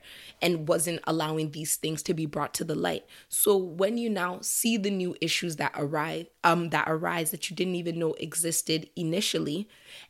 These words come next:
and you again get up, assess, adjust, and try again, you're further putting yourself in a place where you can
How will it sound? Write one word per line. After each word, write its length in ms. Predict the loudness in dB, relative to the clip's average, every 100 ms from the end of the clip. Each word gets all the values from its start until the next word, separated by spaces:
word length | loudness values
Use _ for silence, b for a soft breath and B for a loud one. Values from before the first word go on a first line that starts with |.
| -2
and 160 | -2 -2
you 120 | -8 -14 -20 _ _ 2
again 600 | 2 6 4 4 0 -6 _ _ _ _ -10 0
get 240 | 4 4
up, 260 | 4 0 -6 -20 -20 _ _ _ _ _ _ _ _
assess, 600 | 8 8 8 4 0 0 -2 -2
adjust, 500 | 2 2 2 0 -2
and 100 | -2
try 240 | 2 2 2
again, 460 | 2 0 -2 -4 b b b b _
you're 380 | -4 0 2 0 -4 _ _ _ -20
further 760 | -2 2 4 4 2 -2 -4 -14 _ -2
putting 300 | 0 0 0
yourself 500 | 0 0 2 0 2
in 160 | 2
a 60 | 2
place 420 | 2 0 2 2
where 140 | 4
you 220 | 4 2 -4
can 380 | -2 -2 -4